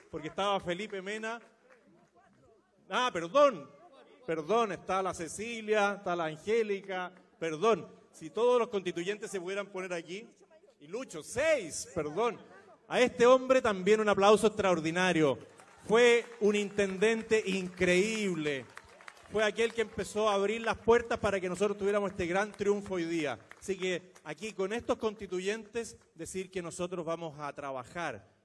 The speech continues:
por tener esa nueva constitución, pero una buena constitución que nos abra las puertas a todos para el progreso, el desarrollo y la defensa de esos valores que son esenciales. Ellos merecen un gran aplauso porque están ahí, en esa primera línea,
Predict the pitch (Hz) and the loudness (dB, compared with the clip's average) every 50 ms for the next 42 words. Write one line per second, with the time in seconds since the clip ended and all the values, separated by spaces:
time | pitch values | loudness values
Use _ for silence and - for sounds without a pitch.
0 | _ - 190 185 - - 208 214 247 285 302 311 285 - - 214 190 175 170 160 | _ -10 -10 -10 -6 -6 -6 -4 -2 -2 -2 -4 -4 -8 -10 -10 -8 -6 -6 -6
1 | 151 151 139 131 135 123 120 117 107 - 123 117 107 95 90 92 - _ _ _ | -6 -6 -8 -10 -10 -12 -12 -12 -12 -10 -10 -10 -10 -10 -14 -20 -20 _ _ _
2 | _ _ 170 170 175 180 175 170 165 151 143 185 226 262 269 269 269 247 247 220 | _ _ -4 -2 -2 -2 -2 -4 -6 -6 -2 0 0 0 0 -2 -4 -4 -6 -6
3 | 190 214 185 175 175 175 - 202 214 220 214 214 196 180 175 160 170 175 185 190 | -6 -10 -10 -10 -10 -10 -6 -6 -6 -6 -6 -8 -10 -8 -8 -8 -6 -4 -4 -4
4 | 185 185 175 160 - - 190 190 190 185 - 196 185 - 180 151 151 - - 196 | -4 -4 -6 -8 -8 -8 -8 -8 -8 -8 -10 -12 -12 -10 -10 -12 -10 -8 -6 -4
5 | 202 208 190 202 190 165 165 165 - - 151 147 139 156 170 196 190 - - 180 | -4 -4 -4 -4 -6 -6 -6 -8 -6 -6 -4 -4 -4 -4 -4 -6 -6 -6 -8 -10
6 | 165 156 147 151 - 165 143 135 156 190 214 220 233 226 240 247 247 247 - _ | -12 -10 -12 -14 -12 -10 -10 -6 -2 0 0 0 0 -2 -4 -6 -6 -8 -14 _
7 | _ _ 151 143 143 143 147 139 - 170 175 180 180 180 170 156 143 185 214 208 | _ _ -14 -8 -6 -6 -6 -6 -6 -8 -10 -8 -8 -8 -10 -8 -6 -6 -6 -4
8 | 247 240 208 185 190 185 196 208 214 214 208 - 165 - 180 185 190 185 185 _ | -4 -4 -4 -2 -4 -4 -2 -4 -4 -6 -8 -10 -14 -10 -8 -8 -8 -8 -12 _
9 | 180 147 - 156 143 135 127 - - 180 170 143 120 110 104 - - _ _ _ | -14 -12 -10 -12 -12 -12 -14 -10 -6 -4 -4 -4 -6 -8 -12 -14 -20 _ _ _
10 | _ _ _ _ _ _ 196 202 214 220 233 220 208 202 196 202 202 196 202 190 | _ _ _ _ _ _ -2 -2 0 0 0 -2 -2 -4 -4 -4 -4 -4 -6 -10
11 | 185 175 165 180 208 220 220 214 208 208 220 226 233 - - 220 226 226 220 220 | -10 -8 -4 -2 -2 0 0 0 2 4 6 6 4 4 2 0 0 0 0 -4
12 | - - - - 170 156 165 156 - 190 190 190 185 190 196 208 196 180 202 175 | -12 -18 -12 -10 -8 -8 -8 -8 -6 -6 -4 -2 -2 0 0 0 -2 -4 -6 -6
13 | 190 240 226 262 247 202 208 214 220 240 240 233 233 233 254 247 226 196 175 147 | -4 -4 -2 -2 -4 -2 -2 -2 0 2 2 2 2 2 0 -2 -2 -2 -4 -4
14 | 135 | -4